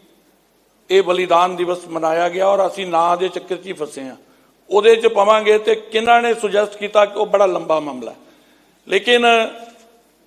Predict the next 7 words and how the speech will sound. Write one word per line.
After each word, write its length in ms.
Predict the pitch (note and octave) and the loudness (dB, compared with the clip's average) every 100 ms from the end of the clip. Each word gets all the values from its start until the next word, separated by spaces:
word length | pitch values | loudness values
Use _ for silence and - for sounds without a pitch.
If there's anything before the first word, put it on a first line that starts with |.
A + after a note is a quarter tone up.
| _ _ _ _ _ _ _ _ _ _ _ _ - | _ _ _ _ _ _ _ _ _ _ _ _ -6
ਮੇਰਾ 180 | F#3 A3 | 2 4
ਆਪਣਾ 400 | G#3+ A#3+ A#3+ A3+ | 2 4 4 4
ਇਹ 80 | |
ਮੰਨਣਾ 420 | G#3+ F#3+ G3+ F#3+ D#3 | 0 -2 0 0 0
ਹੈ, 140 | - - - _ _ _ _ _ _ _ _ _ _ _ _ - - _ | -6 -18 -20 _ _ _ _ _ _ _ _ _ _ _ _ -20 -20 _
ਕਵੀਆਂ 400 | G#3+ A#3+ C4 C4 | 0 2 4 2
ਨੇ 200 | B3 B3 | 2 0